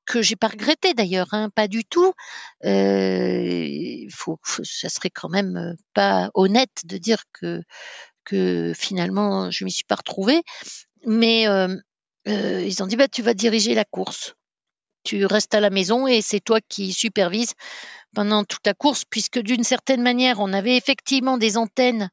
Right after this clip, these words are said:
sur tout le tour de la course, mais j'étais la seule personne à avoir la, la globalité, si j'ose dire, du projet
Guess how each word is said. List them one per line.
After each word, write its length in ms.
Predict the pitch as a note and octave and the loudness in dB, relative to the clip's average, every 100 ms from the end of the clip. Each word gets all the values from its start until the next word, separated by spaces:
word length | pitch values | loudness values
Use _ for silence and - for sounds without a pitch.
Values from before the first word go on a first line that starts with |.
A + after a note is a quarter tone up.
| - - - - | -10 -20 -20 -12
sur 240 | - A3+ | -6 -6
tout 160 | - A#3+ | -4 -6
le 80 | G3 | -4
tour 200 | A3 G3+ | -2 0
de 40 | |
la 80 | A3+ | 2
course, 400 | D#4 D#4 - G#3+ A#3 | 2 0 -2 -8 -4
mais 300 | G#3+ C4 B3+ | 0 0 0
j'étais 280 | G#3 - | -2 -2
la 120 | A3+ A3+ | 0 2
seule 240 | C#4+ C4+ | 2 2
personne 440 | B3+ - C4+ D4 | 0 0 0 2
à 140 | B3+ A3 | 2 2
avoir 320 | G#3+ B3 A3+ | 2 2 4
la, 240 | G#3 G3 F3+ - _ _ _ | 2 2 -2 -14 _ _ _
la 160 | G3+ G3+ | 2 2
globalité, 880 | F#3+ B3+ C#4+ C#4+ B3 B3 - C4 B3+ | 4 4 4 4 2 0 -2 -2 -2
si 320 | - G#3 G3 | -4 -6 -4
j'ose 240 | G#3 F#3+ | -2 -4
dire, 240 | F#3+ B3 G3 | -2 -2 -2
du 160 | G#3+ | -6
projet 380 | - G#3+ F#3 | -6 -4 -4